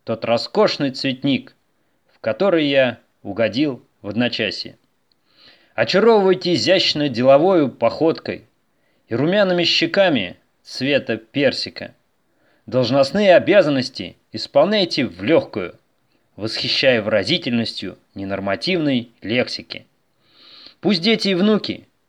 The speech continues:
не болеют вообще, а семейный бюджет увеличивается поступательно. И, конечно, успехов вам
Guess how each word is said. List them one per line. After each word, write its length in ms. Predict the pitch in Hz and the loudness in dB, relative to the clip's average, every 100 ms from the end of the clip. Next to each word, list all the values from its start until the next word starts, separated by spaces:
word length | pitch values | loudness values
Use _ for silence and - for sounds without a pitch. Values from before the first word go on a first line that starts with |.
| _ | _
не 160 | 101 127 | -6 2
болеют 640 | 160 196 190 113 - _ - | 2 4 2 -2 -6 _ -12
вообще, 680 | 95 135 147 - 151 98 - _ _ _ _ _ - | 0 2 2 0 -2 -4 -8 _ _ _ _ _ -4
а 80 | |
семейный 420 | 113 170 214 202 165 | -2 0 0 0 0
бюджет 540 | 147 127 196 - - _ _ _ - | 0 0 -2 -2 -8 _ _ _ -14
увеличивается 880 | 101 160 214 - 123 104 - 80 85 _ | -4 0 0 0 0 0 -4 -14 -14 _
поступательно. 840 | 120 - 147 135 143 - 87 87 - _ _ _ _ _ _ - | -10 -4 -2 4 4 4 -10 -12 -20 _ _ _ _ _ _ -6
И, 80 | |
конечно, 400 | 113 196 220 - | 0 0 0 -2
успехов 600 | 180 - - 202 147 - | -4 -4 -4 -2 -2 -6
вам 280 | - - - | -8 -10 -12